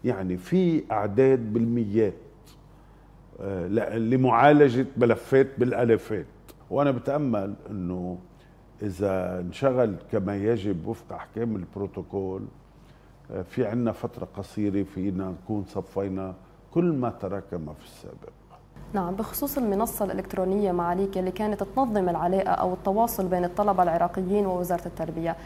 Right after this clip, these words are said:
Speaker 2: لماذا تم إلغاؤها؟
Speaker 1: لأنه صار في بروتوكول عن جديد، وطلبوا من الجامعات إنه يكونوا هن منتدبين، عندهم معينين أشخاص يتابعون ملفات الطلبة العراقيين لدى وزارة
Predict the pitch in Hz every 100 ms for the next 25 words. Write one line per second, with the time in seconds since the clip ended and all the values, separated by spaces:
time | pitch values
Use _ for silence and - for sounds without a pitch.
0 | - - 254 269 202 175 175 - 170 170
1 | - - - - - - - - - 117
2 | 147 170 156 165 160 160 139 127 131 104
3 | 104 95 - 69 69 71 - - - -
4 | - - - - - - - - - -
5 | - - 104 156 160 123 117 113 110 107
6 | 98 113 110 95 110 117 113 - 110 101
7 | 95 - 107 104 90 104 98 95 90 92
8 | - 90 92 82 95 101 95 98 98 -
9 | - - - - 120 107 95 92 90 85
10 | 104 101 98 110 117 98 87 - - -
11 | 98 98 95 - - - - - 120 113
12 | 117 104 107 87 110 110 110 107 104 92
13 | 90 - 92 90 - - 90 87 82 78
14 | 85 85 - 80 80 85 87 85 71 73
15 | 69 71